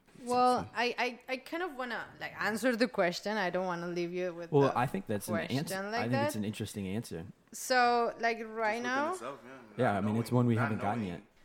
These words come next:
Speaker 1: But so, like, I'm still working on things, you know? So
Speaker 3: Mm-hmm.
Speaker 1: I, I have projects. I wanna open a food truck 'cause I
Speaker 2: Mm-hmm.
Speaker 1: wanna
Speaker 2: That's super
Speaker 1: start
Speaker 2: cool.
Speaker 1: in
Speaker 3: Hey.
Speaker 1: business. And, and it's mostly because it's an adventure.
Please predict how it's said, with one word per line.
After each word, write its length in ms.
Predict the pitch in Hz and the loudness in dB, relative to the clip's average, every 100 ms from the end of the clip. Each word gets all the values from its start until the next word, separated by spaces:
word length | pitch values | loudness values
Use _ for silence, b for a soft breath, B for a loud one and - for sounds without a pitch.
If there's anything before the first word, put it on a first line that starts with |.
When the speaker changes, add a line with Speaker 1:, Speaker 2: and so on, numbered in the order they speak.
| - 202 | -10 0
Speaker 1:
But 260 | 214 208 | 0 0
so, 280 | - 220 214 | 0 4 6
like, 360 | 196 180 175 - b b _ - | 6 4 2 -6 b b _ 2
I'm 220 | 202 220 | 4 4
still 260 | - 233 220 | 2 2 4
working 380 | 214 - 202 | 2 0 -4
on 140 | 170 165 | -4 -4
things, 320 | 190 170 180 170 | -6 -6 -10 -10
you 100 | 170 | -6
know? 280 | 170 196 214 | -6 -8 -10
So 300 | - - 190 | -12 -6 -2
Speaker 3:
Mm-hmm. 540 | 175 156 135 113 143 - b b b b _ _ _ _ _ - | 0 0 -4 -6 -10 -14 b b b b _ _ _ _ _ -4
Speaker 1:
I, 340 | 170 175 190 - | 2 2 2 0
I 100 | 202 | -2
have 260 | 202 277 277 - | 2 2 0 0
projects. 720 | 170 160 165 175 208 - - | 2 2 0 -6 -8 -14 -6
I 100 | 180 | 2
wanna 240 | 196 196 165 | 4 4 2
open 320 | 180 185 170 | 2 0 -4
a 440 | - 165 165 160 - - - | -2 -2 -2 -4 -10 -16 -6
food 280 | 190 180 | -2 -2
truck 460 | - 151 117 185 - - - - | -2 -2 0 0 -2 -14 -20 -10
'cause 200 | 175 127 | -4 -2
I 40 | |
Speaker 2:
Mm-hmm. 80 | 143 | -2
Speaker 1:
wanna 140 | 170 175 | -2 -4
Speaker 2:
That's 120 | 175 - - | -8 -12 -4
super 160 | 180 | 0
Speaker 1:
start 220 | 160 170 160 | 2 0 0
Speaker 2:
cool. 100 | 180 | -4
Speaker 1:
in 280 | 240 208 196 | 0 0 2
Speaker 3:
Hey. 40 | |
Speaker 1:
business. 500 | 185 170 190 240 262 - | 2 2 2 0 -2 -4
And, 300 | 214 214 214 | 0 2 2
and 200 | 233 233 | 4 4
it's 160 | 262 302 | 6 6
mostly 420 | 320 349 339 392 | 8 8 8 6
because 500 | 349 277 247 214 190 220 | 6 2 6 6 4 -4
it's 240 | 190 - | -6 -4
an 120 | 196 | -2
adventure. 600 | 175 - 156 - - - | -2 -2 -6 -6 -8 -8